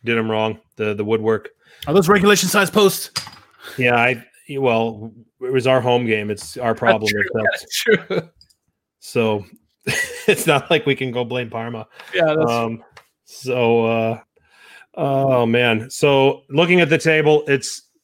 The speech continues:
Speaker 1: tightening up,
Speaker 2: Yep.
Speaker 1: uh, which we thought it would be. We have an open campeonato, which is, um, which is just, uh, which is just awesome to see right now. I mean,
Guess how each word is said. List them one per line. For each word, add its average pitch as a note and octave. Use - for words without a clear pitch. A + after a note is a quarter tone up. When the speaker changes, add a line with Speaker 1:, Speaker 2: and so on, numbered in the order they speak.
Speaker 1:
tightening C#3
up, D#3
Speaker 2:
Yep. A#2+
Speaker 1:
uh, A#2
which B2+
we C#3
thought C3+
it C#3
would C#3
be. C3
We B2
have B2
an A#2+
open C3
campeonato, C3+
which A#2+
is, A#2+
um, A#2
which C3+
is A#2
just, B2+
uh, A#2+
which A#2
is A#2
just A#2+
awesome A#2+
to A2+
see A#2
right A2+
now. A#2+
I A#2+
mean, A#2